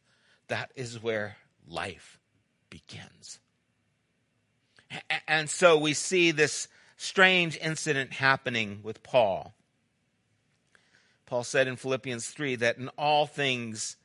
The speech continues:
he once thought were so important to him in his life are gone from his life. His credentials, his higher education, they become empty. And he considered all those things,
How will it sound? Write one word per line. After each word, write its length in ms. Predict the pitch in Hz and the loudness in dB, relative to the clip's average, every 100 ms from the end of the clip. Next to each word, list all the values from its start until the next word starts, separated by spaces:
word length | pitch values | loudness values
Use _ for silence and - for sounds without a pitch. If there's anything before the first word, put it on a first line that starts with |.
| _ _ _ _ _ | _ _ _ _ _
he 200 | - 139 | -10 -10
once 520 | 117 147 143 117 - | -4 0 0 -2 -10
thought 380 | - 139 123 107 _ _ _ _ - | 0 2 4 0 _ _ _ _ -12
were 100 | 110 | -10
so 260 | - 151 139 | -6 -4 -6
important 480 | 120 - 156 123 | -6 -2 -2 -2
to 60 | 101 | -12
him 320 | 90 78 80 _ - | -12 -12 -14 _ -14
in 120 | 98 | -10
his 200 | 90 98 | -10 -6
life 640 | 104 90 73 - - - _ _ _ _ _ _ _ _ - | -4 -2 -4 -14 -20 -20 _ _ _ _ _ _ _ _ -6
are 140 | 120 | -6
gone 520 | 101 - 123 113 107 | -6 -10 -8 -6 -8
from 200 | - 92 | -10 -14
his 140 | 82 87 | -12 -10
life. 480 | 78 71 - - - | -10 -12 -16 -20 -14
His 140 | 117 | -14
credentials, 720 | - 139 117 135 123 95 85 | -12 -10 -2 -2 -2 -12 -14
his 120 | 110 - | -14 -10
higher 300 | 120 120 107 | -6 -4 -4
education, 720 | 117 107 - 107 - 92 87 _ _ _ _ - | -6 -6 -8 -8 -8 -14 -16 _ _ _ _ -10
they 140 | 117 | -8
become 420 | 120 127 131 131 131 - | -8 -10 -8 -8 -10 -12
empty. 500 | 117 110 87 78 85 _ _ _ _ | -12 -12 -18 -18 -20 _ _ _ _
And 120 | 123 147 | -8 -6
he 80 | |
considered 640 | 151 185 - 196 175 160 147 - | -4 -4 0 2 4 2 0 -8
all 240 | 180 196 196 | -4 -2 -2
those 440 | 151 156 147 - | 2 0 0 -4
things, 560 | 147 139 139 127 120 | -2 -2 -2 -6 -10